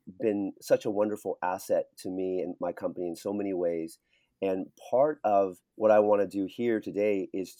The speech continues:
to show the greater public some of the things that Gabriela has helped us with in regards to growing a startup,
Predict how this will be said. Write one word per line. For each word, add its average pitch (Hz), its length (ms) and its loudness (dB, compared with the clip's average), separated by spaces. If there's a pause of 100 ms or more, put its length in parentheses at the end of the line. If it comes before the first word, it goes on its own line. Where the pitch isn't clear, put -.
(100)
to 92 280 -4 (260)
show 151 420 2
the 110 100 -4
greater 110 280 0
public 101 480 0 (120)
some 170 240 -2
of 175 60 0
the 156 80 2
things 117 260 -2
that 92 160 -2
Gabriela 98 420 2
has 90 240 -8
helped 110 240 -4
us 98 180 -6
with 95 280 -4 (160)
in 104 160 -4
regards 95 480 2
to 92 260 -6
growing 104 420 0
a 135 60 -4
startup, 92 540 -2